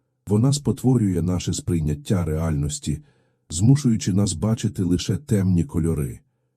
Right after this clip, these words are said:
Ми віддаємо тобі почуття провини, яке ми несемо, і сумніви у твоїй любові чи провидінні. Розбий цю стіну брехні, яка говорить нам, що ми повинні заробити твій мир.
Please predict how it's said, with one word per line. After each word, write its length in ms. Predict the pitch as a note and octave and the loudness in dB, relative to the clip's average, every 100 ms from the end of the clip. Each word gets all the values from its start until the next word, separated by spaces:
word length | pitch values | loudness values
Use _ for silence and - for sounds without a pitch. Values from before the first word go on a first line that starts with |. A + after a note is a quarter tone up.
| - | 2
Ми 120 | A2+ | 4
віддаємо 580 | B2 A2 G#2+ G#2+ A#2 G#2+ | 6 4 4 4 4 4
тобі 260 | - F#2 A2 | 2 2 2
почуття 540 | F#2+ - F#2 - G2 | 2 -2 -2 0 -2
провини, 600 | - F#2 D#2+ G2 G#2+ E2+ | -2 -4 0 2 2 2
яке 280 | C#2 C#2+ E2+ | 0 -2 -2
ми 120 | D2+ | 0
несемо, 600 | C#2 C2+ G2+ F#2+ E2+ D2+ - _ _ _ - | -2 -2 -2 0 0 -2 -8 _ _ _ -4
і 100 | F#2+ | -2
сумніви 580 | - C3 A#2+ G#2 G2 G2 | 2 6 6 6 2 0
у 120 | F2+ | -2
твоїй 360 | - F2+ F#2+ | -2 -2 0
любові 520 | F#2 E2+ F#2 G2 E2 C#2+ | 0 0 2 0 0 -4
чи 200 | - - | -4 -4
провидінні. 840 | F#2+ E2 E2+ D2+ D#2+ B1+ A#1+ - _ _ _ _ | -4 -2 -2 -2 -2 -4 -8 -12 _ _ _ _
Розбий 480 | - A2 F#2+ A2+ D3 | 0 0 2 2 2
цю 200 | D3 A#2 | 2 -2
стіну 400 | - - A2 A2+ | -4 2 4 4
брехні, 680 | F2+ F#2+ F2+ A2+ A2+ D#2 - _ _ _ - | 4 0 0 0 2 0 -4 _ _ _ -4
яка 220 | F#2+ A#2 | 0 2
говорить 540 | A2+ G2 A#2+ A2 - | 2 2 2 0 0
нам, 280 | G2 G2 F#2 - _ - | 0 2 0 -4 _ -8
що 220 | - A2+ | 2 6
ми 120 | A#2+ | 6
повинні 500 | B2 F#2+ A#2+ A#2 G#2+ | 4 2 4 4 4
заробити 680 | G2+ G#2 G#2 G2 A#2 - - | 2 2 2 4 4 2 -4
твій 300 | - E2 D2 | -2 -2 0
мир. 400 | C#2+ A#1+ A1 | -2 -4 -10